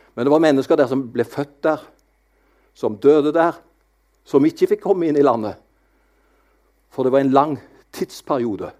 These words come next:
Men mange fikk lov til å komme hjem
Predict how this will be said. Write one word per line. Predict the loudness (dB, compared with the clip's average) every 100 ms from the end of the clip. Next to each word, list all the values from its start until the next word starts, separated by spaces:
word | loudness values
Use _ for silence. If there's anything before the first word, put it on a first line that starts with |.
| _ _ _ _ _ _
Men | -4 0
mange | 2 2 2 -2 -4
fikk | -2 -2 2
lov | 2 2 0 -12 _ _ _
til | -6 -6
å |
komme | -2 -4 -2 -4 -4
hjem | 0 0 0 -6